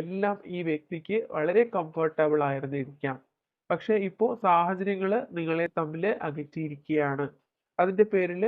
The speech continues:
ഈ വ്യക്തി ഇപ്പോൾ ഒരുപാട് ടൈഡ് അപ്പ് സിറ്റുവേഷനിലാണ്. ഓക്കെ, അവർക്ക് അവരുടെ സാഹചര്യം എന്താണ് എന്ന് പോലും നിങ്ങളോട് പറയാൻ കഴിയുന്നുണ്ടാവില്ല. അത്രയധികം മാനസികമായിട്ടും ഉള്ള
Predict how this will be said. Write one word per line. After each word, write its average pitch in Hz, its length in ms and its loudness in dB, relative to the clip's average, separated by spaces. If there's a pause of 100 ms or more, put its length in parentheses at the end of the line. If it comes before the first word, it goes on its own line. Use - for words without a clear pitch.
(240)
ഈ 185 120 -4
വ്യക്തി 175 400 -4
ഇപ്പോൾ 165 200 -4
ഒരുപാട് 160 320 0 (180)
ടൈഡ് 156 320 4
അപ്പ് 160 180 -6
സിറ്റുവേഷനിലാണ്. 147 1040 -4 (240)
ഓക്കെ, 170 180 -2 (1040)
അവർക്ക് 208 300 2 (140)
അവരുടെ 196 260 2 (100)
സാഹചര്യം 196 540 4 (100)
എന്താണ് 185 540 0 (140)
എന്ന് 175 140 -4 (100)
പോലും 180 340 2
നിങ്ങളോട് 170 360 -2 (100)
പറയാൻ 156 360 2 (140)
കഴിയുന്നുണ്ടാവില്ല. 143 840 0 (440)
അത്രയധികം 214 520 0 (120)
മാനസികമായിട്ടും 196 1200 0
ഉള്ള 170 140 -2